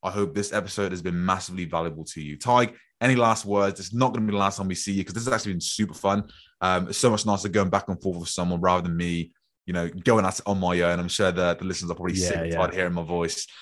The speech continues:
Speaker 1: Uh, they, they love my voice. I've got, got the calm, chill, young British black guy voice. I'm sure they appreciate it, but <laughs>
Speaker 2: The most sought after voice there is. No, we <laughs> I was thinking we should batch record some of these next week. This is fun. But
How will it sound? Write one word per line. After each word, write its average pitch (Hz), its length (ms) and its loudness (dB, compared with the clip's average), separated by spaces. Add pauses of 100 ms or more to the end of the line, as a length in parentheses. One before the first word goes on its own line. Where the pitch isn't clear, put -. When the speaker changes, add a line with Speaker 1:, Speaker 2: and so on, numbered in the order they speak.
(360)
Speaker 1:
Uh, 147 280 0 (340)
they, 104 160 2
they 131 120 4
love 90 220 0
my 80 80 -8
voice. 76 200 -6
I've 113 60 -6
got, - 160 -6 (400)
got 110 100 0
the 92 80 -4
calm, 85 300 0
chill, 80 300 -6 (240)
young 92 340 0 (280)
British 87 260 -4
black 90 260 0
guy 80 160 0
voice. 73 260 -8
I'm 87 80 -6
sure 95 200 2
they 82 60 0
appreciate 76 520 -8
it, 80 100 -14
but 76 240 -6 (440)
<laughs> - 140 2
Speaker 2:
The 107 60 2
most 90 300 2
sought 92 240 2
after 87 240 -4
voice 85 260 -6
there 80 180 -2
is. 78 180 -8 (320)
No, 95 220 2
we 107 160 4
<laughs> - 800 0
I 101 80 4
was 101 100 2
thinking 98 260 4
we 92 100 4
should 90 160 -2
batch 90 260 0
record 85 280 -4
some 85 140 -6
of 80 60 -6
these 80 160 -6
next 78 260 -12
week. 78 140 -12
This 80 160 -12
is 82 80 -12
fun. 76 260 -10 (580)
But 104 300 6